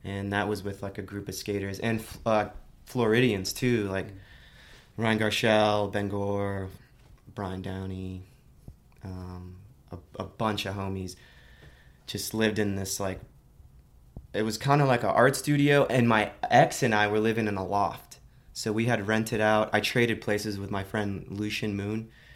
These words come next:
Speaker 1: and he moved to Miami, and I took over his, like, loft for, like, a year, and we just traded places, and we were down the street from this warehouse, um, that had, like, Satori and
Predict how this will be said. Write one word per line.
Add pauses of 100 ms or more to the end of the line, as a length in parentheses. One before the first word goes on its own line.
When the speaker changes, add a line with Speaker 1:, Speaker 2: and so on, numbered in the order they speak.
(180)
Speaker 1:
and
he
moved
to
Miami, (320)
and
I
took
over
his,
like, (100)
loft
for,
like,
a
year, (680)
and
we
just
traded
places,
and (140)
we
were
down
the
street
from
this
warehouse, (920)
um,
that
had,
like, (200)
Satori
and